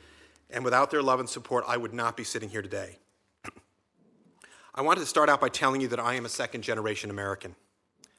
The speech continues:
My grandfather came to the United States in nineteen oh six from what now is the Republic of Moldova. He quickly learned what it meant to live in this country and what made our country great.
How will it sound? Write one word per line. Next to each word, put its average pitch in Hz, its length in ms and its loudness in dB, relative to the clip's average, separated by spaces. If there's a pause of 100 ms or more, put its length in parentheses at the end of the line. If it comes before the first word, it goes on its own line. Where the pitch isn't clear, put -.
My 123 120 4
grandfather 131 640 0
came 143 360 -4
to 160 120 -12
the 160 60 -14
United 139 280 -2
States 117 360 -6
in 117 80 -8
nineteen 139 320 -2
oh 113 80 -4
six - 360 -2
from 123 200 -6
what 120 180 -6 (100)
now 131 320 2
is 117 160 -4
the 113 140 -12
Republic 110 460 -6
of 104 80 -8
Moldova. 107 480 -6 (800)
He 214 120 -2
quickly 202 360 -2
learned 143 460 2
what 127 200 2
it - 260 -8
meant 131 340 0 (520)
to 131 100 -2
live 143 200 2
in 147 80 0
this 143 120 0
country 135 460 -2 (400)
and 127 260 0
what 131 220 -2
made 139 140 0
our 127 80 2
country 123 340 -6
great. 110 380 -2